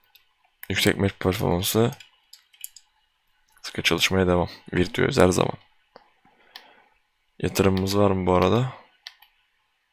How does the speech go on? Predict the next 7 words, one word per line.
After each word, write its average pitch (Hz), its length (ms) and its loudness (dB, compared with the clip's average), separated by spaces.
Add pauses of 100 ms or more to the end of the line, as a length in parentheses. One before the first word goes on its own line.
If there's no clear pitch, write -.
(1400)
Telefon 123 380 -2
uygulaması 90 520 4
da 92 40 2
alalım. 98 340 2
Bütün 113 180 -2
yatırımları 92 420 0
yapalım. 101 320 0